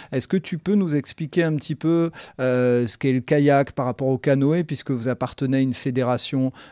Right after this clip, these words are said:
euh, qui est différente de celle de l'aviron et certains pourraient confondre. Donc, euh, explique-nous un petit peu ce qui existe comme type de discipline avant de recontinuer et de rebasculer sur ton histoire.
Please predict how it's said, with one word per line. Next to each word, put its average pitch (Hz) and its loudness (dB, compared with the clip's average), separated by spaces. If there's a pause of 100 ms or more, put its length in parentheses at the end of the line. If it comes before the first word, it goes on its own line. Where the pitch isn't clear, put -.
euh, 113 -4
qui - -6
est - 2
différente 120 -2
de 120 -2
celle 123 -2
de 120 0
l'aviron 123 0
et 113 0
certains 127 -2
pourraient 113 -4
confondre. 143 0
Donc, 131 -2
euh, 123 2 (300)
explique-nous 170 -2
un 156 2
petit 143 -6
peu 160 2
ce - -6
qui - -4
existe 135 -4
comme 139 0
type 139 -8
de 143 2
discipline 143 -2
avant 139 2
de 135 -2
recontinuer 147 2
et 151 2
de 139 0
rebasculer 131 0
sur 135 -10
ton 123 -2
histoire. 120 -8